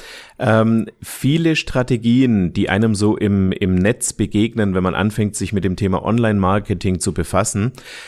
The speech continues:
die sind ganz klassisch auf den Endkunden ausgerichtet. Und, äh,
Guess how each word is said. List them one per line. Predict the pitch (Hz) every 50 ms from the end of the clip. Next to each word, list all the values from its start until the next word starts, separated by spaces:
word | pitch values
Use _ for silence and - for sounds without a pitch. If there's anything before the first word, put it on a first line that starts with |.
| - - - - _ -
die | 117 107
sind | 98 107 117 127 123 -
ganz | - 95 98 120 120 - -
klassisch | - 101 90 90 - 123 113 - -
auf | 98 - -
den | 101 95 -
Endkunden | - - 101 110 120 - - - - 107 104 92 - 92 -
ausgerichtet. | - 82 82 80 - - - 85 78 85 - - - - 92 87 - -
Und, | - - - - 98 95 95 98 98 98 87 104
äh, | 104 98 95 95 95 95